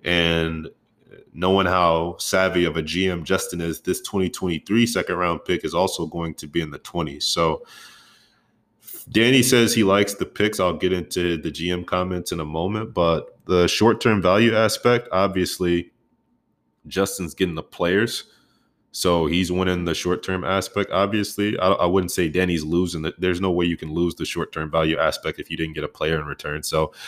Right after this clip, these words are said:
that nod goes to Justin, but it's not a knock on Danny. Long-term value, uh, I'm not sure Danny actually wins the long-term value aspect of this trade, even though he has the draft picks in the <laughs> future.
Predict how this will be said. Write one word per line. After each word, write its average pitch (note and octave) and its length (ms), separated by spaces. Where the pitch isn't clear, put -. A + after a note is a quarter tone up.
that A2 200
nod G2+ 300
goes F2+ 200
to - 100
Justin, D#2+ 440
but D#2 100
it's D#2 140
not E2+ 120
a D2+ 60
knock E2 300
on D2 160
Danny. D#2 340
Long-term B2+ 680
value, G2 560
uh, - 100
I'm C#3 240
not F#3+ 380
sure C#3 440
Danny A#2 640
actually A2+ 460
wins G#2 420
the F#2+ 100
long-term G2+ 680
value F2+ 480
aspect F2 480
of E2+ 60
this E2 140
trade, F2+ 260
even G2 320
though F2+ 500
he F2 140
has F2+ 380
the D#2+ 80
draft F#2 420
picks - 300
in D#2+ 80
the D2+ 60
<laughs> - 140
future. - 460